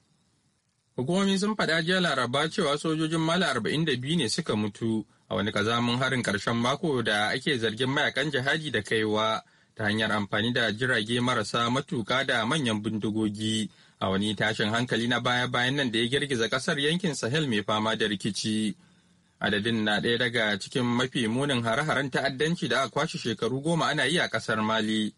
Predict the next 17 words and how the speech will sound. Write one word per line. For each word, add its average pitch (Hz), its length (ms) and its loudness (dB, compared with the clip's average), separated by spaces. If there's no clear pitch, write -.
wanda 104 240 0
ya 110 120 2
bazu 107 240 -2
daga 113 420 0
arewacin 123 420 0
ƙasar 123 300 0
zuwa 135 240 0
tsakiya 110 720 0
da 107 100 -2
kudu 104 560 -2
da 107 80 -6
kuma 120 320 0
makwabtanta 110 880 0
Burkina 110 420 -2
Faso 107 540 0
da 104 160 -2
Nijar. 101 580 0